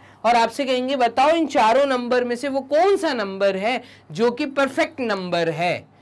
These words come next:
तो यहाँ पे मैग्नेट ब्रेन्स के प्लेटफॉर्म पे आपको ये चीज़ बहुत अच्छी सीखने को मिली कि परफेक्ट नंबर किसको कहते हैं। फैक्टर्स और मल्टीपल्स का पूरा मैं उम्मीद करता हूँ आपको बहुत अच्छे से ज्ञान हो गया होगा। चीज़ फैक्टर कब बोलेंगे, मल्टीपल कब बोलेंगे,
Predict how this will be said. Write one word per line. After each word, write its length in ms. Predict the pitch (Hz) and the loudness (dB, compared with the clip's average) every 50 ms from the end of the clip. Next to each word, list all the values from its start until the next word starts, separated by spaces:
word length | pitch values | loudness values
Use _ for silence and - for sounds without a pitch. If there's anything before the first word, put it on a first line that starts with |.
| _ _ _ _ _ - | _ _ _ _ _ -10
तो 60 | 170 | -8
यहाँ 280 | 170 165 165 175 208 226 | -6 -4 -4 -2 -2 -2
पे 140 | 220 247 254 | 0 2 0
मैग्नेट 340 | 247 226 190 180 180 190 202 | 0 0 -2 -4 -4 -4 -2
ब्रेन्स 240 | 196 214 233 247 233 | -2 -2 -2 -2 -4
के 80 | - 233 | -6 -6
प्लेटफॉर्म 600 | - 196 180 175 165 160 - 214 226 247 254 247 | -6 -4 -6 -6 -6 -6 -2 0 0 0 0 0
पे 180 | - 269 269 285 | 0 2 2 2
आपको 460 | 254 - 196 180 185 - - - 247 | 2 0 -2 -2 -2 -2 -4 -6 -6
ये 260 | 247 214 196 185 202 | -6 -4 -2 -2 -2
चीज़ 240 | 202 196 - 254 233 180 | -2 -4 -6 -8 -8 -8
बहुत 360 | 151 135 147 165 208 254 269 | -8 -4 0 2 2 2 2
अच्छी 260 | 254 247 - 254 240 | 0 -2 -6 -12 -14
सीखने 360 | 240 - 226 190 208 208 214 | -14 -14 -14 -12 -10 -10 -8
को 120 | 202 214 208 | -8 -8 -8
मिली 300 | 190 180 185 226 269 277 269 - - - - - | -8 -8 -6 -6 -6 -6 -8 -10 -16 -20 -16 -12
कि 80 | 233 226 | -12 -10
परफेक्ट 560 | - - 208 202 196 202 - 294 294 - - 233 | -6 -4 -4 -4 -2 -2 -4 -4 -4 -4 -10 -8
नंबर 420 | 214 190 180 180 180 180 190 196 | -6 -6 -6 -6 -2 -2 -2 -2
किसको 380 | 196 - 170 - - - 165 151 | -2 -6 -10 -12 -12 -12 -12 -12
कहते 340 | 135 139 120 107 - 104 107 | -10 -10 -12 -14 -14 -16 -20
हैं। 120 | 110 - - - - - _ _ _ - | -20 -20 -20 -20 -20 -20 _ _ _ -4
फैक्टर्स 580 | - 180 170 170 - - - 247 262 294 285 | -2 -2 -2 -2 -2 0 2 4 4 4 4
और 80 | 277 277 | 2 2
मल्टीपल्स 640 | 247 214 196 196 190 226 208 214 240 247 254 247 - | 2 2 2 2 0 -2 0 2 2 2 2 0 0
का 140 | - 262 254 254 254 | 0 0 0 0 -2
पूरा 400 | - 220 214 220 226 240 247 247 | -8 -6 -4 0 2 2 2 2
मैं 320 | 247 240 240 247 254 - - | 0 0 -2 -2 -4 -6 -8
उम्मीद 360 | 170 175 180 208 247 262 254 | -8 -6 -4 -4 -4 -4 -4
करता 300 | - 226 202 185 - 208 | -4 -4 -4 -4 -4 -6
हूँ 180 | 214 226 262 247 | -4 -4 -4 -4
आपको 280 | 214 196 185 - 233 226 | -4 -4 -4 -4 -6 -6
बहुत 460 | 190 156 151 175 190 214 254 254 240 | -6 -4 0 2 2 2 2 2 0
अच्छे 300 | 220 208 - - 220 214 | -2 -4 -4 -6 -6 -6
से 180 | 202 - 240 247 | -4 -4 -6 -6
ज्ञान 340 | 185 165 165 160 170 190 202 | -4 -4 -4 -4 -4 -6 -6
हो 160 | 175 151 147 | -8 -8 -8
गया 200 | 156 151 165 160 | -6 -4 -2 -2
होगा। 300 | 147 135 120 107 110 113 - - - - - - - _ _ - | -2 -4 -6 -8 -14 -16 -18 -20 -20 -20 -20 -20 -20 _ _ -6
चीज़ 300 | - 247 262 277 262 - | -4 -2 -2 -2 -4 -6
फैक्टर 460 | - - 180 165 160 - - 226 226 | -4 -2 -2 -2 -4 -2 0 0 0
कब 240 | 214 220 240 233 208 | 2 0 -2 -2 0
बोलेंगे, 420 | 196 220 220 220 220 233 240 254 254 | 2 2 2 2 0 0 -2 -2 -2
मल्टीपल 540 | 233 185 165 156 151 196 196 196 220 220 226 | -2 -2 -4 -4 -2 -4 -4 -2 -2 -4 -4
कब 220 | 220 240 226 208 | -4 -6 -6 -4
बोलेंगे, 560 | 196 220 220 220 226 226 226 226 247 269 294 | 0 0 0 0 0 -4 -4 -4 -6 -6 -8